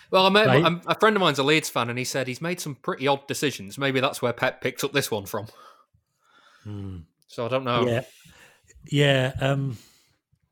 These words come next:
Speaker 2: yeah, I mean, I'm, I'm really looking forward to it. Um, but Chr-, Christ, like, if they haven't signed a left back by then or somebody else, whatever,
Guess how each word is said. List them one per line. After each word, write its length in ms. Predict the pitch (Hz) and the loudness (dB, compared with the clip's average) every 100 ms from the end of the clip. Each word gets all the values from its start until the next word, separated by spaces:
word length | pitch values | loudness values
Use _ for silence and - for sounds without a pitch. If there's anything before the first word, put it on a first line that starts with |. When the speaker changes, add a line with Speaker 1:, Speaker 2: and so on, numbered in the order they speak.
| - | 0
Speaker 2:
yeah, 220 | 135 139 | 2 4
I 80 | 139 | 4
mean, 120 | 151 147 | 6 6
I'm, 200 | 147 131 | 4 0
I'm 140 | 131 | 0
really 180 | 147 117 | 2 0
looking 200 | 104 101 | -4 -4
forward 240 | 120 110 | -2 -2
to 160 | - 87 | -4 -14
it. 120 | 85 _ - | -18 _ -10
Um, 440 | 107 104 101 101 - _ _ _ _ _ _ _ _ _ _ - 120 - | -6 -6 -8 -14 -18 _ _ _ _ _ _ _ _ _ _ -20 -18 -14
but 120 | - | -12
Chr-, 120 | - 143 - | -12 -14 -8
Christ, 380 | 127 110 95 117 | -4 -2 -4 -10
like, 140 | 107 | -8
if 60 | 135 | -6
they 80 | |
haven't 280 | 127 185 147 | -2 -4 -4
signed 460 | - 127 117 110 110 | -6 -4 -4 -6 -8
a 60 | 117 | -6
left 200 | 113 - | -6 -6
back 200 | 101 - | -14 -8
by 140 | 107 | -8
then 180 | 107 101 | -6 -8
or 80 | 98 | -8
somebody 320 | - 107 98 | -6 -6 -4
else, 240 | 95 87 104 | -6 -8 -10
whatever, 360 | 95 98 87 | -8 -8 -10